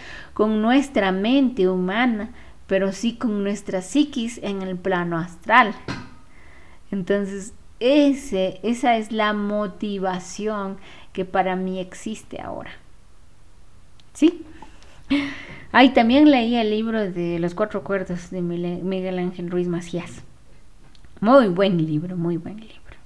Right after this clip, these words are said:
¿Para qué? Em, les quise contar esta historia, ya en que, y voy a seguir leyendo más libros, ¿no? O sea, de ahí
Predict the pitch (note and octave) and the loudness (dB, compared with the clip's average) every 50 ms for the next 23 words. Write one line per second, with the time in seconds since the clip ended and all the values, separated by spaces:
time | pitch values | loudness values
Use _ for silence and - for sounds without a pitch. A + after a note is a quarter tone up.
0 | - - - - - E2+ - - - - - - - - - - - - - - | -14 -10 -8 -8 -8 -8 -10 -12 -16 -16 -18 -18 -20 -20 -20 -18 -18 -16 -16 -16
1 | - - - - - - - - - - - G3 F3 F3 F3 F3 F3 E3+ E3+ E3 | -16 -16 -16 -18 -18 -18 -20 -20 -18 -10 -4 0 2 2 2 2 2 0 0 -2
2 | D#3+ - - - - - - G#3 G#3 A3+ A#3+ A#3 - - A3+ A3+ - C#4+ C4 - | -4 -6 -8 -12 -14 -6 0 4 6 6 6 4 2 0 0 2 2 2 2 2
3 | - G#3+ G#3 G3+ - G#3+ G#3 G#3+ A3+ A#3 A#3 - A3+ G3 G3 G#3 - - - - | 0 0 0 2 2 2 4 4 2 0 0 0 -2 -2 -2 -2 -6 -6 -4 -2
4 | F#3 D#3 D#3+ D#3+ E3+ F#3 A3 B3 C4+ D4+ D4 - - - A#3 A3 F3+ F#3 F#3+ F#3+ | -2 0 0 0 0 2 2 4 4 2 2 0 -4 -8 -6 -4 -2 0 0 0
5 | F#3+ F#3 F3+ F3 F3 - G3 F#3 F3+ F3+ F3+ F3+ F3 F3 F3 F3 E3+ - - - | 0 0 -2 -4 -4 0 2 2 4 4 4 2 2 0 0 -2 -4 -8 -10 -12
6 | - - - - G3 G#3 G3 F#3 E3 F#3 F#3 F#3+ A3 A#3 A#3 - G#3+ G3 F#3+ F#3+ | -14 -16 -12 -6 -2 -2 0 0 2 4 4 4 4 2 0 -2 -2 -4 -4 -6
7 | G3 F#3+ F#3+ F#3 F#3 F3+ F3 E3+ E3+ E3+ E3+ F3 F#3 G3 G3+ G3 F#3+ F3+ E3+ E3 | -6 -4 -4 -4 -2 -2 -2 -2 -4 -4 -6 -6 -6 -6 -6 -6 -6 -4 -4 -4
8 | E3 E3+ E3+ F3+ F3 F3+ F3+ - - - - - - F3+ F3+ D#3+ D#3+ E3 E3 E3+ | -4 -6 -6 -8 -10 -10 -10 -10 -12 -12 -14 -12 -10 -8 -8 -8 -8 -8 -8 -6
9 | E3 - - - - - B3+ G3 | -6 -6 -6 -6 -6 -6 -6 -8